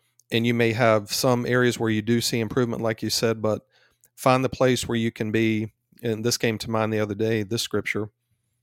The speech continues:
It's a journey of faith to faith.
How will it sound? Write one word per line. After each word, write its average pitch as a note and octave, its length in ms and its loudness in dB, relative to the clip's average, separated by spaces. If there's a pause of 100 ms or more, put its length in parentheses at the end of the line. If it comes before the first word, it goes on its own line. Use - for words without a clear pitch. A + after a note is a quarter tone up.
(2500)
It's B2 160 2
a G#2+ 80 2
journey B2 380 2
of G#2 140 -2
faith - 600 -2 (640)
to A#2+ 100 0
faith. - 500 -6